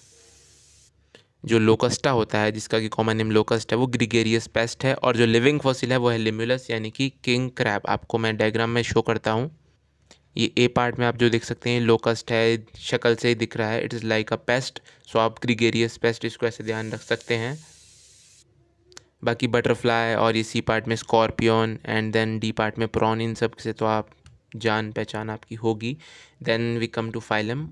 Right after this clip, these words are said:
mollusca। Mollusca phylum जो है सेकंड लार्जेस्ट एनिमल phylum है,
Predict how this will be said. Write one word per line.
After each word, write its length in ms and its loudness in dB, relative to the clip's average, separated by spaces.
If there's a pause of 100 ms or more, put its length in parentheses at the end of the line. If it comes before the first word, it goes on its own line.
mollusca। 480 -2 (280)
Mollusca 320 2
phylum 340 2
जो 140 4
है 80 4
सेकंड 360 0
लार्जेस्ट 480 -4
एनिमल 280 0
phylum 440 0
है, 220 0